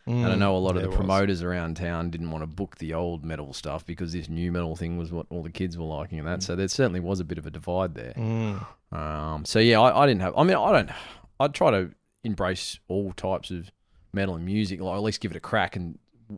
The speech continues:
Speaker 1: you know, is there something in there I can like about it? But there are certain genres where I, there's, it just doesn't. Like, and new metal's one of them where it just doesn't, I, there's nothing in there for me. I don't know, like, it's just, it just doesn't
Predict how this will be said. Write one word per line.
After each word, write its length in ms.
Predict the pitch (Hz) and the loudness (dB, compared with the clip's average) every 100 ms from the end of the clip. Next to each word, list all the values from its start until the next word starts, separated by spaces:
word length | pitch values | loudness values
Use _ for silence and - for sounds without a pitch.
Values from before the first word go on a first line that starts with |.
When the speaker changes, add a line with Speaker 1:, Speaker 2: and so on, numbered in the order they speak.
| - | -8
Speaker 1:
you 120 | 104 | -4
know, 40 | 92 | -4
is 80 | |
there 80 | 87 | -4
something 340 | - 95 95 90 | -4 -4 -4 -4
in 80 | |
there 140 | 87 85 | -4 -4
I 40 | |
can 160 | 85 82 | -6 -4
like 200 | 87 101 | -4 -4
about 200 | 73 73 | -4 -8
it? 40 | 73 | -4
But 80 | 95 | 2
there 120 | 110 | 4
are 140 | 90 | 4
certain 280 | - 90 82 | 0 -4 -4
genres 380 | 87 87 87 87 | -6 -6 -6 -6
where 120 | 82 | -6
I, 160 | - - - | -6 -6 -6
there's, 240 | 98 - - | -8 -8 -12
it 120 | 107 | -12
just 140 | - | -14
doesn't. 280 | - - - _ _ _ _ | -16 -18 -20 _ _ _ _
Like, 160 | 78 - | -14 -8
and 240 | 101 107 123 | -2 2 4
new 140 | 117 | 4
metal's 260 | 87 71 - | 0 -6 -10
one 140 | 76 | -8
of 60 | 85 | -8
them 100 | 82 | -6
where 120 | 87 95 | -4 -4
it 80 | |
just 260 | 98 110 - | -2 -4 -2
doesn't, 420 | 85 95 92 87 _ _ _ _ _ _ - - - | -4 -2 -4 -6 _ _ _ _ _ _ -18 -14 -12
I, 100 | 101 | -10
there's 300 | - 113 120 | -6 -2 0
nothing 240 | 147 110 | 2 2
in 80 | 107 | 2
there 140 | 113 | 2
for 180 | 101 98 | 0 -4
me. 180 | 85 87 | -6 -4
I 100 | 98 | 0
don't 100 | 110 | 2
know, 220 | 110 98 92 | 2 2 0
like, 140 | 85 | -2
it's 120 | 95 | -4
just, 220 | 101 - 110 | -4 -6 -8
it 100 | 98 | -10
just 140 | - | -4
doesn't 320 | 104 92 - | -2 -2 -8